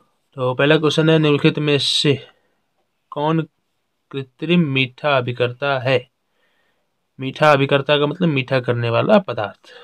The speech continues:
और कृत्रिम मतलब जो प्रयोगशाला में बनाया गया है, ठीक, प्राकृतिक रूप से नहीं है बल्कि प्रयोगशाला में बनाया गया। तो इनमें से सेक्रिन है, एस्पार्टम, सोडियम साइक्लोमेट सब है। प्राकृतिक में चीनी है, गुड़ है,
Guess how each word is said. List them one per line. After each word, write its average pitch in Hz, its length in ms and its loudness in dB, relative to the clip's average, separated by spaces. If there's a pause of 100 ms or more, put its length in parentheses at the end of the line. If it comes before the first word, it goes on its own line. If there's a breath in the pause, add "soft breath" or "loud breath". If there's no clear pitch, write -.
(340 loud breath)
और 123 380 -4
कृत्रिम 160 280 -2
मतलब 175 340 -4 (100)
जो 143 120 -6
प्रयोगशाला 127 480 -6
में 117 120 -4
बनाया 113 240 -4
गया 113 120 -2
है, - 180 -16 (1300)
ठीक, 180 120 -8
प्राकृतिक 147 480 -2
रूप 170 140 0
से - 120 0
नहीं 180 160 6
है 202 60 8
बल्कि 160 280 4
प्रयोगशाला 120 440 -2
में 113 80 -4
बनाया 113 220 -4
गया। 110 260 -8 (1800 soft breath)
तो 143 60 -4
इनमें 143 280 4
से 147 280 8
सेक्रिन 139 460 4
है, 135 320 6
एस्पार्टम, 135 720 0
सोडियम 131 460 -6
साइक्लोमेट 127 760 -4
सब 113 280 -8
है। - 100 -20 (640 loud breath)
प्राकृतिक 139 420 -4
में 156 100 0
चीनी 143 300 -2
है, 143 140 4
गुड़ 139 220 -2
है, 147 220 2